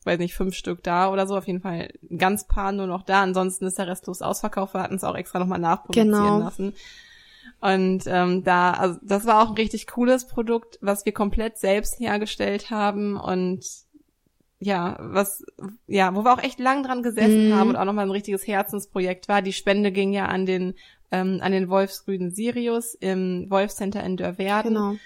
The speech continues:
Speaker 1: Hier in Deutschland und, ähm, ja, das war uns einfach wichtig, dass wir dieses Jahr auch nochmal, ja, ein soziales Projekt unterstützen, was uns ja einfach immer wichtig ist, was wir ja jetzt bisher jedes Jahr auch gemacht haben und was,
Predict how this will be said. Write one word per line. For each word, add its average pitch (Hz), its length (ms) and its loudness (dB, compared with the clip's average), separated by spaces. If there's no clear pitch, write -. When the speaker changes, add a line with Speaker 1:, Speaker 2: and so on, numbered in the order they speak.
Speaker 1:
Hier 220 160 2
in 220 60 2
Deutschland 208 760 2
und, 185 420 0
ähm, 175 440 -2
ja, 170 320 -2
das 190 180 -6
war 185 100 2
uns 185 120 -2
einfach 185 220 -4
wichtig, 190 200 -4
dass 190 140 -6
wir 190 80 -4
dieses 185 300 -8
Jahr 180 180 0
auch 196 60 0
nochmal, 185 580 -4
ja, 175 240 -4
ein 196 120 -2
soziales 214 440 0
Projekt 196 320 -4
unterstützen, 190 920 -6
was 180 180 0
uns 196 100 -8
ja 208 80 -4
einfach 180 180 -4
immer 180 200 -2
wichtig 180 280 -8
ist, 180 240 -6
was 175 240 -8
wir 170 160 -4
ja 175 160 -4
jetzt 175 240 -4
bisher 180 220 -6
jedes 208 340 0
Jahr 190 180 0
auch - 160 -2
gemacht 185 420 -4
haben 185 300 -4
und 180 140 -4
was, - 360 -10